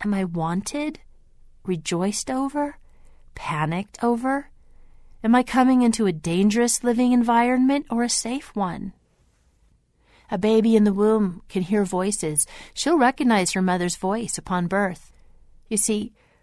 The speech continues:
a mother is a mother as soon as she conceives. All that is going on in her life during those nine months of gestation matters.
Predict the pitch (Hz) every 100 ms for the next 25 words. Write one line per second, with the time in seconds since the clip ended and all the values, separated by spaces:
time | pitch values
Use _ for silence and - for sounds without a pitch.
0 | _ _ - 214 214 233 269 294 302 -
1 | 226 226 214 208 196 185 190 - - 202
2 | 202 220 208 - 208 - 170 - 151 139
3 | 139 160 - - - _ _ _ _ _
4 | 208 226 233 240 226 - 208 202 185 180
5 | 175 175 175 170 170 - - 170 180 175
6 | 165 170 190 220 214 180 151 - - -
7 | 165 156 165 - 170 165 - - 156 156
8 | - - - 160 165 175 196 175 143 -
9 | - - -